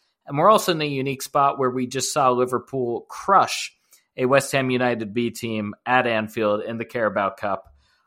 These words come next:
Um, could have been us. Could have been Arsenal if Arsenal had beaten West Ham United in a earlier game that we did not cover on this podcast because we do not acknowledge the sovereignty of the Carabao Cup.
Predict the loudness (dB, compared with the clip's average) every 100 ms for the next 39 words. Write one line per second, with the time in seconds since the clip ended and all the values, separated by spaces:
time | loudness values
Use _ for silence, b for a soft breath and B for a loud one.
0 | -2 4 4 4 2 2 4 4 4 0
1 | -12 _ -4 0 4 4 4 -2 -4 -2
2 | -2 2 0 0 -4 -4 -6 -6 -8 -6
3 | -4 -4 -2 -4 -4 -2 -2 -4 -6 -8
4 | -10 -14 _ 4 4 4 -2 -6 -8 -8
5 | -10 -6 -6 -4 2 2 2 -2 -2 -4
6 | -6 -10 -10 -10 -8 -12 -12 -16 -16 -14
7 | -12 -10 -10 -8 -8 -8 -8 -4 -4 -4
8 | -10 -18 _ _ _ _ -10 -2 2 2
9 | 0 -8 -6 -6 -6 -12 -10 -6 -4 -2
10 | -4 0 -2 -2 -12